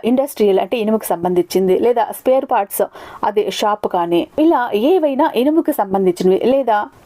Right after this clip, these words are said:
ట్రాన్స్‌పోర్ట్‌కి సంబంధించి ఏవైనా, ఒక బస్సులో, లారీలో, ఇలా,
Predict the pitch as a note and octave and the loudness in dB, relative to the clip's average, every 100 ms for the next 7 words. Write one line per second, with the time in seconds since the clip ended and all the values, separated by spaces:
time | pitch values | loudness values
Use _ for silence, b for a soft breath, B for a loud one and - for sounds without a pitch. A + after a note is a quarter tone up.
0 | - G3 G#3+ A3 A#3 - A3 - - F#3 | -6 -2 -2 -4 -4 -2 -2 -2 -2 -2
1 | - F#3 F#3 F3+ F3 - E3+ G3 F3+ F3 | -2 -4 0 0 0 -2 0 0 0 -2
2 | E3+ E3+ G#3+ - F3+ G3+ - G3+ F3 G3 | -2 -2 -4 -4 -4 -4 -2 0 2 2
3 | G3 F#3+ F#3+ F3+ F3 - G3+ F3+ | 0 2 2 2 0 0 0 0